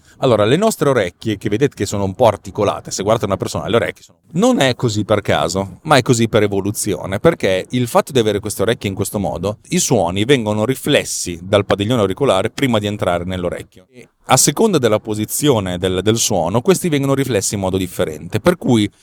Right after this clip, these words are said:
già con un orecchio solo, stiamo parlando di un orecchio solo, che tino meglio da dove viene un suono, più o meno, soltanto grazie al fatto di che ci, che ci siano queste riflessioni. Molto, molto, molto importante. Con un solo orecchio possiamo dare queste informazioni. Il fatto che ne abbiamo due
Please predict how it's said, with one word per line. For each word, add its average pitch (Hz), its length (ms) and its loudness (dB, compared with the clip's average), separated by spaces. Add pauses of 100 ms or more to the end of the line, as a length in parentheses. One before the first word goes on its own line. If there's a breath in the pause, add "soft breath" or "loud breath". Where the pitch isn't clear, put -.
(140 soft breath)
già 208 300 2
con 143 140 -2
un 131 100 0
orecchio 120 340 0
solo, 98 460 -2 (240)
stiamo 92 220 -2
parlando 110 140 4
di 107 40 2
un 98 60 0
orecchio 101 240 -4
solo, 95 200 -20
che 143 120 0
tino 113 340 0
meglio 101 800 0 (120)
da 117 140 0
dove 147 160 4
viene 156 180 2
un 123 120 0
suono, 98 640 -4 (140)
più 139 220 -2
o 110 80 4
meno, 101 460 -6
soltanto 143 480 0
grazie 123 260 0
al 127 60 0
fatto 95 240 -4
di 95 80 -8
che - 100 -12
ci, - 100 -12
che - 120 -6
ci 104 100 -2
siano 95 160 -2
queste 90 220 -4
riflessioni. 80 760 -4 (100)
Molto, 95 720 0
molto, 104 500 0
molto 127 320 0
importante. 82 500 -10
Con 123 160 2
un 120 140 4
solo 175 320 2
orecchio 135 380 0
possiamo 113 320 -6
dare 90 180 -4
queste 92 220 -10
informazioni. 90 680 -8
Il 208 120 4
fatto - 240 2
che 127 80 -2
ne 110 60 0
abbiamo 110 260 2
due 98 340 -6